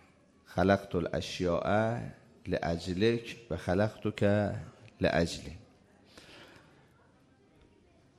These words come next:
برای همین مؤمن از یک جایگاه فوق‌العاده‌ای برخوردار هستش. اونهایی که حقیقت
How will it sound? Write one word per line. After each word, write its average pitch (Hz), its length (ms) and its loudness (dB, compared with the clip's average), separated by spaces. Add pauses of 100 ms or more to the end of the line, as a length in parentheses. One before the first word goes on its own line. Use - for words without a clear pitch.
(1400)
برای 143 180 12
همین 165 340 6
مؤمن 156 500 8
از 113 220 4
یک 135 260 4
جایگاه 98 920 10
فوق‌العاده‌ای 95 1040 8
برخوردار 80 720 4
هستش. - 600 -2 (240)
اونهایی 92 300 8
که 90 120 2
حقیقت 90 540 4